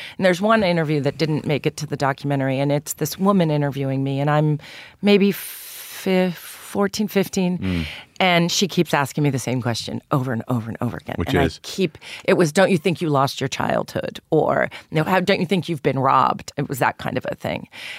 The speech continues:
Speaker 1: And I kept saying, "N-, no." And I go to a regular school, and it's an enhanced, you know, it's my version of a hobby. I don't play sports. I make movies or
Speaker 2: Yeah.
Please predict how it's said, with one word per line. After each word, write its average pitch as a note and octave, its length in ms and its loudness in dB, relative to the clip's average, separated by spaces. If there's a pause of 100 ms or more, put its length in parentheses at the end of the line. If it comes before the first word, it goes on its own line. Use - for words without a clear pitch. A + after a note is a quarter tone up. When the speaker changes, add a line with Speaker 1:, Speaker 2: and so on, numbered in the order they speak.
(140)
Speaker 1:
And G#3+ 120 2
I F#3+ 100 4
kept - 360 -2
saying, D3+ 680 2 (720)
"N-, E3+ 180 -8
no." E3 640 6 (120)
And C#3+ 180 2
I C#3 100 2
go C3+ 180 0
to C#3+ 80 2
a C3+ 60 2
regular C#3+ 420 2
school, D#3+ 580 0
and D#3 360 2
it's E3+ 200 -2
an C3+ 100 -2
enhanced, G3+ 580 -2
you E3+ 120 0
know, B2+ 120 0
it's - 200 -6
my D3+ 280 2 (160)
version D3+ 320 2
of C3+ 80 4
a - 60 2
hobby. A3 360 2
I C#3 60 6
don't D3 160 0
play B2+ 160 2
sports. F#3 540 2 (440)
I F#3+ 60 4
make F#3 200 6
movies G#3+ 380 4
or E3 160 6
Speaker 2:
Yeah. E2+ 120 4